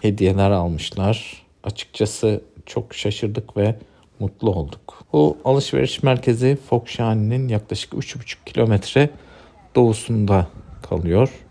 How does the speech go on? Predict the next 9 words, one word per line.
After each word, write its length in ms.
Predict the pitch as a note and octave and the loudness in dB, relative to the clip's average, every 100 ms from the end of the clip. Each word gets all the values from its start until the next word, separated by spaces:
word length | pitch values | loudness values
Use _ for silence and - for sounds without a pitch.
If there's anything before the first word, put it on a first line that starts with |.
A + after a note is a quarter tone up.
| - | -6
Buradaki 640 | B2+ C3 B2+ A#2+ - C3 C3 - - - - - - | 2 4 2 0 0 0 -2 -10 -20 -20 -18 -14 -6
otobüsler 1080 | A#2 - B2+ A#2+ - A#2+ A2+ B2 - - - - | -2 0 0 -2 0 2 4 2 -2 -14 -18 -2
genellikle 640 | A#2 A#2+ A2+ A2 - A#2+ B2 - _ - - - - - | 0 2 2 0 0 0 -2 -18 _ -20 -20 -20 -14 -2
B 280 | A2 G#2+ A2 | 4 6 6
M 280 | A2 A2 | 6 4
C 320 | G#2 A#2+ B2 A#2+ | 2 2 2 4
ve 200 | A#2 A#2+ - - - | 2 0 -10 -20 -18
Karsan 500 | - B2 A#2+ - G2 | 0 2 4 2 0
markalı 680 | F2+ F2 E2+ - E2+ F#2+ | 0 0 -2 -4 -2 0